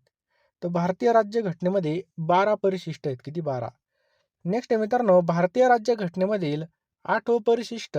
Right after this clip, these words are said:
खालीलपैकी कोणत्या बाबीशी संबंधित आहे? तर भाषा, ऑप्शन क्रमांक दोन, भाषा. पुढचा प्रश्न मित्रांनो, भारतीय राज्यघटनेमध्ये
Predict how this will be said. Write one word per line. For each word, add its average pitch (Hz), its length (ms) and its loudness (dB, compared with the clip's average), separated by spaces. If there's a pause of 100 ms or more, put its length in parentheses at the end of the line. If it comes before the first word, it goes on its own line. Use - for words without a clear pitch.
(140)
खालीलपैकी 180 640 -2
कोणत्या 190 480 0
बाबीशी 175 520 -4 (520)
संबंधित 170 480 -2
आहे? 151 300 2 (600)
तर 175 80 2
भाषा, 156 460 -4
ऑप्शन 180 420 -6
क्रमांक 160 380 -4
दोन, 160 220 -6 (200)
भाषा. 123 360 -16 (760)
पुढचा 247 220 2
प्रश्न 277 240 0
मित्रांनो, 233 460 6
भारतीय 180 540 2
राज्यघटनेमध्ये 196 1000 2